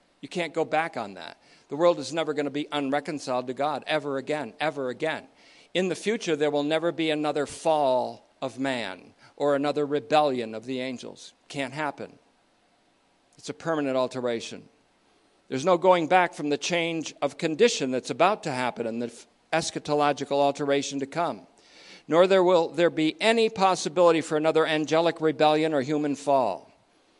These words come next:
because the obedience of the second representative man is a final act on behalf of humanity, as opposed to the disobedience of the first representative man, Adam,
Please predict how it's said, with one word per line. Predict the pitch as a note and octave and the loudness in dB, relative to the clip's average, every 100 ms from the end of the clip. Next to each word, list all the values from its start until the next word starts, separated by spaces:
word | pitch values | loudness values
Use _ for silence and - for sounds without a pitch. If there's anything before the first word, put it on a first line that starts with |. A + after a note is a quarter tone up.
| _ _ - | _ _ -4
because | C#3+ - E3 C3+ | -4 0 0 0
the | D3 C#3 | 0 2
obedience | C3 - F3 G3+ A3 G3+ G3+ | 0 -2 -2 0 2 0 -2
of | B2+ | -8
the | B2 | -6
second | - - G3 F#3+ F#3 D3 | -4 0 0 0 -4 0
representative | A3+ F3 C#3 D#3 D#3 C#3+ B2 | -2 -2 -2 -2 0 -2 -2
man | C#3+ C3 G2+ F#2 - _ - - | -2 -2 -4 -10 -18 _ -20 -6
is | C3+ | -2
a | D3 | -2
final | - E3+ E3+ E3+ F3 - | 0 4 6 6 0 0
act | D#3+ D3 - - | -2 -2 -4 -8
on | B2 | -6
behalf | C3 B2+ C3+ C3 | -4 -2 -2 -2
of | C#3 G#2+ | -4 -4
humanity, | B2+ B2+ C#3+ B2 G#2 F#2+ - _ _ _ | -4 -2 -2 -4 -8 -12 -16 _ _ _
as | B2+ B2 | -4 -4
opposed | C3 D#3 D3 C#3 - | -2 2 4 2 -2
to | C3 | -4
the | B2 | -4
disobedience | A#2+ F#3+ F#3+ D3 C#3 B2+ B2 A#2+ | 2 0 2 -2 0 -2 -4 -6
of | A#2+ A2+ | -8 -8
the | A#2+ | -8
first | - G3+ F#3+ - | 0 0 0 0
representative | C3+ C3+ B2 B2+ A#2+ A2 A2 G2+ | 0 0 -4 -4 -4 -4 -4 -6
man, | A2+ G#2+ G2+ G2+ - - | -6 -6 -6 -10 -12 -2
Adam, | D3 C#3 G2+ G2+ | 0 0 -2 -8